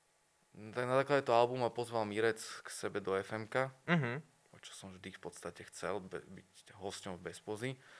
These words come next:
Speaker 1: za čo mu ďakujem. Samozrejme, ten album,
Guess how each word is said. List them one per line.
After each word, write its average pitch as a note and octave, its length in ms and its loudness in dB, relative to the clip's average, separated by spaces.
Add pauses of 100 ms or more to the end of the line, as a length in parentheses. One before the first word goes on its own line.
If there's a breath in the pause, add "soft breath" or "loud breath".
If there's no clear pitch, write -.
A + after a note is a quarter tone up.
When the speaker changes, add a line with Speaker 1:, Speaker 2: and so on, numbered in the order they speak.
(140 loud breath)
Speaker 1:
za G2+ 100 -6
čo G#2 160 -8
mu G2+ 60 -6
ďakujem. A2+ 480 -4 (420 loud breath)
Samozrejme, A2 460 2
ten G#2+ 180 -4
album, A2+ 640 2